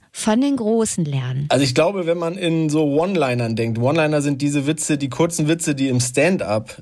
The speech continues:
Speaker 2: äh, oft gemacht werden. Und zwar meist in Stand-up von so Late-Night-Shows am Anfang, wenn der, äh, Moderator oder die Moderatorin rauskommt und dann so kurze Witze zu Schlagzeilen erzählt.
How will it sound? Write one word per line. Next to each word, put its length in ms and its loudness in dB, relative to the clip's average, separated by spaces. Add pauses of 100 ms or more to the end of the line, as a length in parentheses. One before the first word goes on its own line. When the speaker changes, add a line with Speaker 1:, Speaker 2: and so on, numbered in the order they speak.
Speaker 2:
äh, 120 0
oft 260 0
gemacht 320 0
werden. 140 2
Und 140 0
zwar 220 2
meist 280 0
in 100 -4
Stand-up 480 0
von 380 -2
so 80 0
Late-Night-Shows 720 0
am 100 -4
Anfang, 420 -4
wenn 140 2
der, 380 2
äh, 20 -6
Moderator 500 2
oder 100 2
die 40 0
Moderatorin 540 2
rauskommt 420 0
und 80 -2
dann 160 2
so 120 0
kurze 380 0
Witze 260 0
zu 180 -2
Schlagzeilen 460 2
erzählt. 380 -2